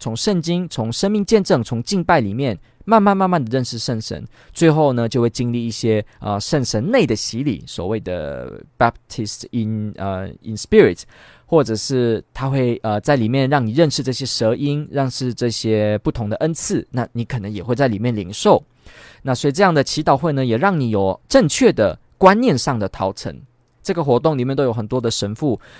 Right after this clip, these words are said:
呃，修女都有陪伴在里面，也是天主教会，呃，认可也支持的一个在教会内持续受到保护跟陪伴的一个团体。那这个呢，活动叫做天主是爱。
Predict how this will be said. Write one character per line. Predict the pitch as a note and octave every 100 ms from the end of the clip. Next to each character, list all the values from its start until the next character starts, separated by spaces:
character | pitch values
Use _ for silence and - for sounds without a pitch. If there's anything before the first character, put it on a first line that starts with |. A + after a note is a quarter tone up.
| -
呃， | G#2+ G2+
修 | - F#3+
女 | E3
都 | C3
有 | B2+
陪 | - B2
伴 | - C#3+
在 | C3+
里 | G2+ F#2
面， | A2 F#2
也 |
是 | G#2
天 | B2+ D3
主 | G#2+
教 | C3 A#2+
会， | A#2+ A2+ G#2
呃， | - G2+ F#2 G2
认 | G#3+ B2+
可 | - G2 -
也 | A2 G#2+
支 | - C#3+
持 | - A#2
的 | F2 G#2
一 | A2
个 | B2 G2+ - -
在 | -
教 | C3+ E3+ C3+
会 | C#3
内 | D3 G#3+ G#2 -
持 | - B2
续 | C#3+
受 | B2+ - C3+
到 | - C3+ G#2+ - - _
保 | - G#2
护 | G#2 - D#3 A#2+
跟 | C3 B2+ B2+ - _ _ -
陪 | B2+ A2+
伴 | F3+ A#2+ A#2
的 | F#2+ -
一 | B2
个 | - A2+
团 | - - B2
体。 | - G2+ _ _ _ -
那 | C3+ A2+
这 | -
个 | F#3+ D3
呢， | B2+ B2+
活 | - A#2
动 | - D3
叫 | C3+
做 | A#2+ A#2
天 | - C3+ B2
主 | B2 F#2+
是 | - - A#2
爱。 | A#2 F2+